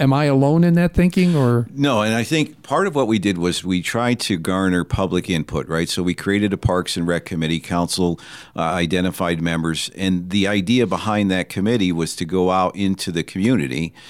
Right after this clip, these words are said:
Speaker 2: and say to them, "What is it that you would like to see at the park?"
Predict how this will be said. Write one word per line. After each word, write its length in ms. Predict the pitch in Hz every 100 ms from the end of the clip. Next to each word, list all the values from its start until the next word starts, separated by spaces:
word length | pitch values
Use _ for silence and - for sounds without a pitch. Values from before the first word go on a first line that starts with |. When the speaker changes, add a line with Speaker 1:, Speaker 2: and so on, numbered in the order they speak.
| - -
Speaker 2:
and 180 | - 85
say 300 | - 95 90
to 160 | - 85
them, 380 | 110 110 90
"What 220 | 82 98 117
is 140 | 95
it 320 | 98 - -
that 140 | 90 69
you 160 | 117
would 160 | 165 90
like 180 | 82 -
to 80 | 80
see 360 | - 87 76 -
at 160 | 80 -
the 80 |
park?" 420 | - 143 78 -